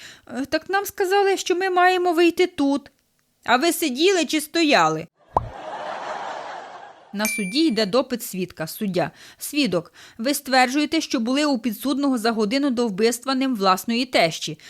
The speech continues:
Чи не справив він на вас враження людини неосудної?" Свідок. "Та ніби ні, нормальний був чоловік". Суддя. "А як він виглядав?"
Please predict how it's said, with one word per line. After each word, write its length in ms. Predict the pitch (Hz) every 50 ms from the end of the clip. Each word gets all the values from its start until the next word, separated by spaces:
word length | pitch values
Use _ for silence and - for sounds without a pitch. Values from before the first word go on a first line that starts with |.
| - - - -
Чи 120 | - 415
не 100 | 427 415
справив 440 | - - - 339 349 370 349 330 285
він 180 | 285 302 294 285
на 80 | 277
вас 280 | 247 285 311 311 - - -
враження 420 | 247 254 285 302 285 311 294 285
людини 520 | 262 254 214 202 262 285 302 294 285 277
неосудної?" 960 | 262 277 285 294 302 302 302 - - 311 262 202 151 165 175 170 170 160 170 - _ _ _ _
Свідок. 440 | - - - 220 214 180 190 185 -
"Та 540 | _ - 220 214 208 208 196 190 185 185 190
ніби 380 | 196 208 220 220 190 202 220 202
ні, 260 | 202 214 254 330 370
нормальний 640 | 320 247 220 208 185 185 202 247 320 359 359 339
був 220 | 320 311 302 285 -
чоловік". 500 | - 285 277 277 247 240 269 254 - _ _ - - _ _ _
Суддя. 500 | - - 214 202 180 190 185 180 170 - _ _ _ _ _ _ _ _ -
"А 80 | -
як 260 | 277 262 320 330 330 320
він 140 | 285 277
виглядав?" 680 | 254 285 285 262 262 254 226 196 202 196 196 202 202